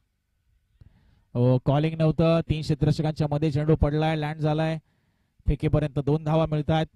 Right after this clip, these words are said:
खरं तर थोडासा श्वास रोखला होता तो आठवले टीमच्या डगआउटने की आता अजून एक विकेट जाते की काय,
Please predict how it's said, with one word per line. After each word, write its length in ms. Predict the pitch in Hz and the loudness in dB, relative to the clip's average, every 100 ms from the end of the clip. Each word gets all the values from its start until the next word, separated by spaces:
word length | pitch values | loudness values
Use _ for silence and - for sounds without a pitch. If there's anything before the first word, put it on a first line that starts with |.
| _ - | _ -10
खरं 100 | 135 | -6
तर 60 | 151 | -2
थोडासा 500 | 151 143 151 160 151 | 0 0 0 0 -2
श्वास 360 | 147 170 180 180 | -2 -4 -4 0
रोखला 360 | 180 170 208 226 | 2 2 2 0
होता 280 | 170 160 185 _ _ _ - | 0 -2 -4 _ _ _ -6
तो 40 | |
आठवले 380 | 156 165 226 254 | -4 -2 -2 -2
टीमच्या 320 | 220 220 233 | -4 -4 -4
डगआउटने 540 | 196 170 196 202 147 139 | -2 0 4 4 2 -6
की 120 | 151 | -6
आता 220 | 156 170 | -4 0
अजून 200 | 160 180 | 2 2
एक 120 | 175 | 0
विकेट 280 | 175 180 185 | -2 -2 -2
जाते 260 | 170 160 175 | 0 0 0
की 100 | 175 | 0
काय, 220 | 143 | -2